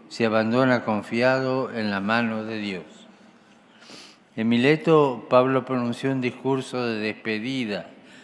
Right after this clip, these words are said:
a los ancianos venidos de Éfeso. Sus palabras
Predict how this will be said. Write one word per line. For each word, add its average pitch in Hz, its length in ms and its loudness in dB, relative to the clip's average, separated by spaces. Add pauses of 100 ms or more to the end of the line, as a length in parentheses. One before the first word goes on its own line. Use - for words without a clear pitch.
(220)
a 107 80 2
los 110 200 0
ancianos 123 600 0
venidos 113 480 0
de 107 180 0
Éfeso. 95 560 -12 (880)
Sus 110 180 -6
palabras 127 720 2